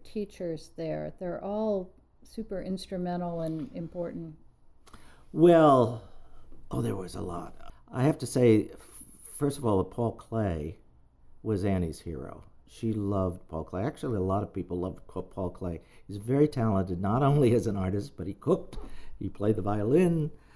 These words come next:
Speaker 2: So Annie, Annie was very, um, uh, attracted to, uh, to, to him. There were a lot of different people who were there. Uh,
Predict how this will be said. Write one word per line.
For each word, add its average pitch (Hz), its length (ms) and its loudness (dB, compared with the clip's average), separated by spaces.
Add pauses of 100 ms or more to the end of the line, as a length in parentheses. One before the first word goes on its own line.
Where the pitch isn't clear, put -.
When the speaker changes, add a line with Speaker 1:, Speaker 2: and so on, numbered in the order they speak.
(140)
Speaker 2:
So 131 240 2
Annie, 170 480 6
Annie 156 340 6
was 123 320 8
very, 127 480 8
um, 101 400 4 (420)
uh, 98 460 2
attracted 107 680 0
to, 90 400 4
uh, 87 280 -2 (180)
to, 90 440 0
to 104 160 0
him. 87 340 -2 (460)
There 170 160 10
were 151 180 10
a 131 140 -2
lot 139 420 6
of 113 280 2 (680)
different 151 420 2
people 95 580 -2
who 113 520 0 (240)
were 101 240 2 (140)
there. 107 460 2
Uh, 107 320 2